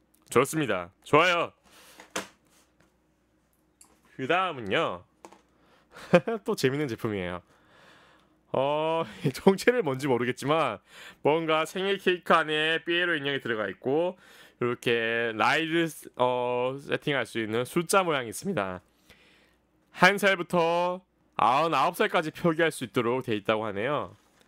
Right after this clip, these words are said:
보시면 이렇게 뭐 십이면 십이 숫자를 세팅할 수가 있고, 평소에는 이렇게 모습을 있다가 이렇게 기믹을 활용하게 되면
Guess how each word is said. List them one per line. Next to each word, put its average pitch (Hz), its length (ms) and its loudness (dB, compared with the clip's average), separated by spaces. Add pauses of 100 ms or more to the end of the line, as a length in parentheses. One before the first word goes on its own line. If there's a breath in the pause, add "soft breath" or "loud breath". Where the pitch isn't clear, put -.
(400 soft breath)
보시면 160 340 -2
이렇게 147 340 0
뭐 120 160 0
십이면 151 420 -2
십이 127 560 -2
숫자를 165 580 2
세팅할 165 400 -2
수가 131 200 -2
있고, 120 460 -2 (300 soft breath)
평소에는 190 520 2
이렇게 135 320 0
모습을 139 380 -2
있다가 127 600 0 (280 soft breath)
이렇게 123 220 -2
기믹을 160 520 0
활용하게 160 460 -2
되면 127 480 -2